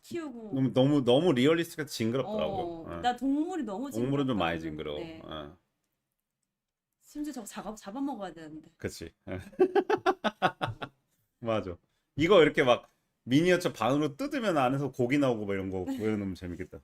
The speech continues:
Speaker 2: 거기에 이 안에다 넣어놓는
Speaker 1: 아,
Speaker 2: 거예요.
Speaker 1: 멧돼지 너무
Speaker 2: 고기
Speaker 1: 무섭게
Speaker 2: 컴포.
Speaker 1: 생겼어요.
Speaker 2: 이렇게 뚝 가르면은 안에서 고기 컴포 이렇게 쏟아지고 막. 뽀뽀님 안녕하세요.
Speaker 1: 굉장한데.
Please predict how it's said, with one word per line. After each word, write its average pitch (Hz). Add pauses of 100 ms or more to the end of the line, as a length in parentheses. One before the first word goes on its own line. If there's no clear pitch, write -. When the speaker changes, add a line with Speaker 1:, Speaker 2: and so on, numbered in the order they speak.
(880)
Speaker 2:
거기에 107
이 104
안에다 113
넣어놓는 95
Speaker 1:
아, -
Speaker 2:
거예요. -
Speaker 1:
멧돼지 240
너무 226
Speaker 2:
고기 117
Speaker 1:
무섭게 104
Speaker 2:
컴포. -
Speaker 1:
생겼어요. 254
Speaker 2:
이렇게 127 (240)
뚝 370
가르면은 107
안에서 95
고기 113
컴포 -
이렇게 -
쏟아지고 95
막. 85 (520)
뽀뽀님 127
안녕하세요. 85 (300)
Speaker 1:
굉장한데. 180